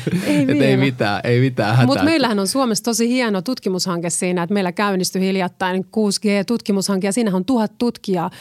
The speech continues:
Speaker 1: Suomessa mukana. Et sillä lailla tää on ollut aika hieno tosiaan, että kun kaikkialla muualla vasta niinku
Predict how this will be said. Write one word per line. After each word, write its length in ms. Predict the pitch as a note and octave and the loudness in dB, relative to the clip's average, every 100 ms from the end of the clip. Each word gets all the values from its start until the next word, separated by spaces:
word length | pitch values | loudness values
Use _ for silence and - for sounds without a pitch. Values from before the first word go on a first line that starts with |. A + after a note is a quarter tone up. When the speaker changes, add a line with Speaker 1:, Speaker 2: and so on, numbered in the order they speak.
| - | -14
Speaker 1:
Suomessa 420 | - A3+ G#3 E3+ | -2 0 0 2
mukana. 340 | G3 G#3 G3 F3+ | 0 0 0 0
Et 60 | |
sillä 180 | F3 C4 | 0 0
lailla 120 | C4+ | -2
tää 100 | F3+ | 0
on 80 | F3 | 0
ollut 140 | F3+ G3 | 0 0
aika 180 | G3 | 0
hieno 300 | G3+ A3 F#3 | 0 2 0
tosiaan, 280 | F#3 F#3 F#3+ | -2 -2 -2
että 100 | F3+ | -2
kun 80 | - | -2
kaikkialla 320 | G3+ G3+ G3 | -2 0 2
muualla 340 | G#3 A3+ G3+ F#3 | 4 4 2 0
vasta 280 | G3 - | -2 0
niinku 320 | F#3+ F#3 F#3+ | 0 0 0